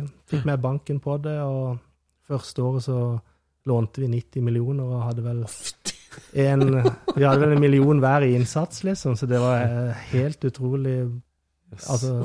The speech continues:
Speaker 1: all ære til både D N B og at vi klarte å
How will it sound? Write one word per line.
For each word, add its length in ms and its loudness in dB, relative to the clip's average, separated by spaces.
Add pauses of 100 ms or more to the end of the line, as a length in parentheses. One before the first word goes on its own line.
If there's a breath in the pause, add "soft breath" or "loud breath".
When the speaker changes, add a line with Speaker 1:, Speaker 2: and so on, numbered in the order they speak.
(200)
Speaker 1:
all 140 6
ære 280 2
til 300 0
både 440 -2
D 140 0
N 160 0
B 60 0 (160)
og 160 -2
at 120 -6
vi 120 0
klarte 480 -4
å 60 -6